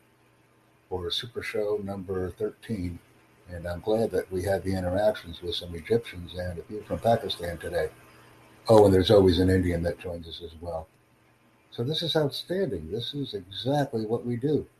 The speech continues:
Super Show number fourteen is coming right up. We'll give it in about ten seconds here, number fourteen, as I populate the platform with Super Shows.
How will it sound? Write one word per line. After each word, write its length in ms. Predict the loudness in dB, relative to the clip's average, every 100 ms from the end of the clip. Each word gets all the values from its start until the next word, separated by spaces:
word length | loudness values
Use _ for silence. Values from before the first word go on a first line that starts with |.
| -16
Super 220 | -12 -12
Show 220 | -6 -2
number 240 | -2 -4 -6
fourteen 400 | -6 -6 -8 -10
is 100 | -8
coming 260 | -8 -6
right 200 | -6 -4
up. 160 | -4 -6 _ _ _ _ _ _ _ _ _ _ _ _ -20
We'll 100 | -6
give 160 | -4
it 100 | -4
in 100 | -6
about 340 | -8 -6 -6 -8 -12
ten 340 | -8 -6 -4
seconds 540 | -4 -2 -4 -6 -14 -12
here, 320 | -12 -14 -16 _ _
number 180 | -14 -14 -8
fourteen, 460 | -8 -8 -16 -16 -18 _ _ _ _ _
as 160 | -2 -2
I 120 | -2
populate 600 | 0 -2 2 2 2 0
the 140 | -8 -10 _ _
platform 600 | -4 -4 -6 -6 -6 -2
with 300 | -2 -2 -10 -14
Super 340 | -14 -12 -14 -12
Shows. 360 | -12 -12 -14